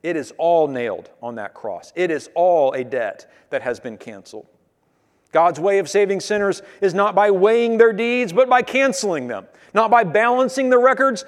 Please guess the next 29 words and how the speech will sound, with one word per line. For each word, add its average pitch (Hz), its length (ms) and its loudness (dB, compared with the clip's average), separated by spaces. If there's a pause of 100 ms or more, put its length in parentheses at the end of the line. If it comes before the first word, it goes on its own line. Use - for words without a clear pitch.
(140)
but 254 140 4
by 262 160 4
blotting 240 500 4
them 262 160 2
out. 262 440 0 (1000)
This 208 160 -2
is 202 120 -6
what 208 220 2
Christ 214 380 0
suffered 233 360 0
and 185 200 -4
died 175 460 2 (320)
to 190 160 2
accomplish. 165 580 -6
And 143 120 -10
to 147 100 -4
that 175 340 2
we 156 80 -2
can 147 140 -8
say 147 200 -6
thank 170 340 -6
you. 113 120 -8
Amen? 156 400 -6 (1080)
Why 170 240 4
did 202 140 0
Jesus 185 340 -6
bear 208 220 4
the 214 80 2
cross? 226 600 -2